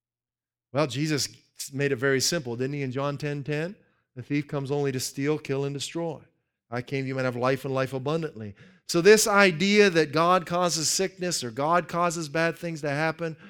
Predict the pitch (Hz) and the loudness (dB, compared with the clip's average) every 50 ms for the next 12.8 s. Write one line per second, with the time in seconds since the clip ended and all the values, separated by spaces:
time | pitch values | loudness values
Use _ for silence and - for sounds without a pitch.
0 | - - _ 104 113 107 110 139 143 156 160 156 135 135 131 147 165 175 175 170 | -20 -20 _ -14 -12 -6 -2 0 2 2 2 0 -2 -4 -4 0 2 2 4 4
1 | 175 156 147 151 147 143 147 160 180 185 180 165 - 151 151 147 156 196 226 233 | 2 2 0 0 -2 -2 -2 -2 -2 -2 -4 -4 -4 -4 -4 -2 -2 -2 -4 -4
2 | 226 - 151 156 160 - - - - - _ 196 196 185 208 208 202 - - - | -4 -6 -6 -6 -6 -8 -12 -16 -20 -10 _ -4 -2 0 0 2 2 2 0 0
3 | - - 269 285 277 233 202 196 196 202 214 214 - - _ _ _ _ - - | -4 -6 -6 -4 -4 -2 -2 -2 -2 -2 -4 -6 -10 -16 _ _ _ _ -6 -4
4 | 220 214 226 240 247 254 269 285 277 269 254 208 147 113 95 - _ _ _ _ | -4 -2 -2 -4 -2 -2 -2 -2 -2 -2 -2 -2 -2 -4 -6 -10 _ _ _ _
5 | _ _ _ _ _ _ _ _ _ _ _ _ _ _ _ _ _ _ 208 202 | _ _ _ _ _ _ _ _ _ _ _ _ _ _ _ _ _ _ -2 -2
6 | 202 - - 262 262 254 262 - 240 240 180 208 214 196 180 170 160 135 143 143 | -2 -2 -2 -2 -2 -2 -2 -2 -2 -2 0 0 0 0 0 0 0 -2 -2 -2
7 | 151 151 151 170 185 185 185 - - 175 175 156 175 165 185 - - - - - | 0 0 0 0 0 0 -2 -4 -6 -4 -4 -4 -2 -2 -2 -2 -2 -4 -6 -4
8 | - 226 240 240 196 185 196 - - - - 196 190 - 185 190 190 180 190 190 | -2 -2 0 0 0 -2 -4 -6 -10 -10 -8 -8 -8 -6 -4 -6 -6 -6 -8 -8
9 | 196 202 202 170 156 156 131 156 151 143 147 165 156 151 139 120 113 127 _ _ | -8 -6 -6 -4 -6 -6 -8 -8 -10 -8 -6 -6 -6 -6 -6 -8 -12 -16 _ _
10 | _ _ _ _ _ _ _ _ _ _ _ _ _ _ _ _ _ _ _ _ | _ _ _ _ _ _ _ _ _ _ _ _ _ _ _ _ _ _ _ _
11 | _ _ _ _ _ _ _ _ _ _ _ _ _ _ _ _ - 185 202 214 | _ _ _ _ _ _ _ _ _ _ _ _ _ _ _ _ -2 2 4 4
12 | 208 190 226 294 330 233 233 208 202 214 208 - - - - - | 4 4 4 0 0 0 0 0 2 2 0 0 -2 -2 -6 -12